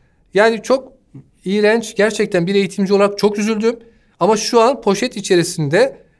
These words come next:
bilmiyorum ne kadar doğru. Ben basından takip ediyorum. "On sekiz yaş ve üstüne satılabilir." deniyor.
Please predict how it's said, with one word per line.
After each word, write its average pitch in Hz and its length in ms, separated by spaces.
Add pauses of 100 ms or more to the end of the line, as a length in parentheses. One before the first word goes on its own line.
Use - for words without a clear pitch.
(140)
bilmiyorum 202 420
ne 160 120
kadar 147 280
doğru. 143 200
Ben 175 200
basından 180 380
takip 190 280
ediyorum. 151 380 (360)
"On 202 160
sekiz 202 400
yaş 220 260
ve 208 100
üstüne 220 280
satılabilir." 208 580
deniyor. 196 380